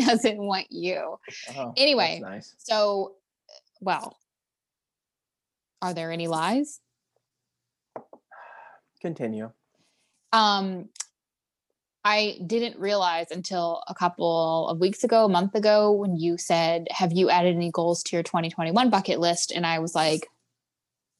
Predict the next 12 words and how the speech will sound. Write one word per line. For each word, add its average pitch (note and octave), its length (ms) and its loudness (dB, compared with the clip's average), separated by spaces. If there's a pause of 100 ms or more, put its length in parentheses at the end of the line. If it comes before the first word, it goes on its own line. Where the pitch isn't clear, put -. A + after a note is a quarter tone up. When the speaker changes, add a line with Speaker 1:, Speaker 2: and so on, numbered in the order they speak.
(140)
Speaker 1:
"No." E3 760 -4 (240)
And F3 100 -2
I E3 120 -2
looked F3+ 240 2
at - 60 -4
my E3+ 160 0
phone, D#3 560 -2
and E3+ 160 0
we're E3+ 260 2
in E3 300 -2 (180)
October, F#3+ 720 0 (800)
and E3+ 560 0